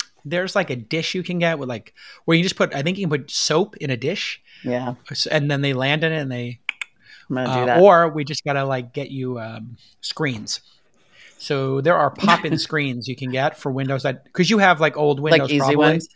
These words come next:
Speaker 2: No, this is a brand new window. I just don't like
Speaker 1: But they
Speaker 2: screens,
Speaker 1: don't come
Speaker 2: but
Speaker 1: with
Speaker 2: I should
Speaker 1: screens?
Speaker 2: probably put it in.
Speaker 1: Yeah, it's time.
Speaker 2: It probably
Speaker 1: I
Speaker 2: came
Speaker 1: have
Speaker 2: with
Speaker 1: this
Speaker 2: a screen.
Speaker 1: issue. I have this
Speaker 2: It's
Speaker 1: issue,
Speaker 2: time.
Speaker 1: uh, where I am in the summer 'cause I like the cool breeze, and then we start getting flies in the house,
Speaker 2: And
Speaker 1: and
Speaker 2: I
Speaker 1: so
Speaker 2: hate screens. They look so ugly.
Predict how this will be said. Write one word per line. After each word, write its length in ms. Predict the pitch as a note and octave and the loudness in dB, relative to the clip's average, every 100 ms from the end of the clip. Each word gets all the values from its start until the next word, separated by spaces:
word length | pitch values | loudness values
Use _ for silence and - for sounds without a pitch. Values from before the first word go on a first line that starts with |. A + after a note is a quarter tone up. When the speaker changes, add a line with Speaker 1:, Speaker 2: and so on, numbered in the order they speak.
| _ | _
Speaker 2:
No, 160 | A3 D#4+ | 2 2
this 80 | D#4+ | 2
is 60 | |
a 40 | D4+ | 4
brand 220 | E3 D3 | 4 4
new 100 | C#3+ | 2
window. 360 | D3 C#3+ C#3 - | 4 2 2 0
I 80 | E3 | 2
just 160 | F3+ F3+ | 2 2
don't 140 | D#3 | 0
like 120 | C#3 - - | 0 0 2
Speaker 1:
But 80 | |
they 60 | E3+ | 4
Speaker 2:
screens, 100 | F3 | 6
Speaker 1:
don't 160 | F#3 F3+ | 6 6
come 80 | E3+ | 4
Speaker 2:
but 60 | |
Speaker 1:
with 20 | |
Speaker 2:
I 20 | D#3+ | 4
should 40 | |
Speaker 1:
screens? 220 | - G3 | 2 0
Speaker 2:
probably 200 | C#3 C3 | 2 2
put 120 | - B2+ | 0 -2
it 100 | B2 | -2
in. 220 | A#2+ B2+ _ _ _ _ _ _ | -2 -6 _ _ _ _ _ _
Speaker 1:
Yeah, 100 | C3 | -6
it's 120 | B2+ | -6
time. 280 | - B2 A#2+ - _ | -4 -6 -8 -16 _
Speaker 2:
It 120 | E3 | -6
probably 240 | G3 E3+ C3+ | -4 -2 -2
Speaker 1:
I 40 | |
Speaker 2:
came 100 | - | 0
Speaker 1:
have 160 | F3 F3+ | 2 2
Speaker 2:
with 40 | |
Speaker 1:
this 80 | F3 F3 | 2 0
Speaker 2:
a 80 | |
screen. 320 | - D#3+ D3 D3 | 0 0 -2 -2
Speaker 1:
issue. 80 | C#3+ | 0
I 40 | |
have 180 | D#3+ C#3+ | 0 0
this 80 | C#3+ | -2
Speaker 2:
It's 80 | |
Speaker 1:
issue, 160 | C3+ C3 | -4 -4
Speaker 2:
time. 300 | A2+ G2 A2+ | -2 -2 -4
Speaker 1:
uh, 200 | B2+ B2 | -6 -6
where 160 | B2+ C3 | -4 -2
I 140 | C3 | -2
am 280 | C3 B2+ C3+ - - - | -4 -4 -8 -12 -20 -14
in 80 | C3+ | -8
the 60 | C3 | -6
summer 320 | - C#3 C3 | 0 0 0
'cause 140 | - C3 | -4 -4
I 80 | |
like 180 | C3 C3 | -4 -4
the 80 | C3+ | -8
cool 200 | - C3 | -6 -4
breeze, 300 | C3 B2+ A#2 | -2 -2 -4
and 60 | C3 | -6
then 80 | |
we 60 | B2+ | -6
start 160 | C3+ A#2+ | -6 -8
getting 100 | A#2 | -4
flies 300 | C3+ B2+ C#3+ | -4 -4 -4
in 40 | |
the 60 | C3+ | -6
house, 240 | C#3+ C#3 | -6 0
Speaker 2:
And 100 | D#3 | 2
Speaker 1:
and 40 | |
Speaker 2:
I 80 | D3+ | 4
Speaker 1:
so 80 | C#3+ | 4
Speaker 2:
hate 260 | D3 D#3 - | 2 0 -2
screens. 380 | - D3+ C#3+ | -2 0 2
They 100 | C3+ | 2
look 220 | B2+ C3 - | 2 0 -2
so 160 | C3+ | 0
ugly. 500 | B2 A#2 A#2+ A#2 B2 | 0 -2 -2 -2 -6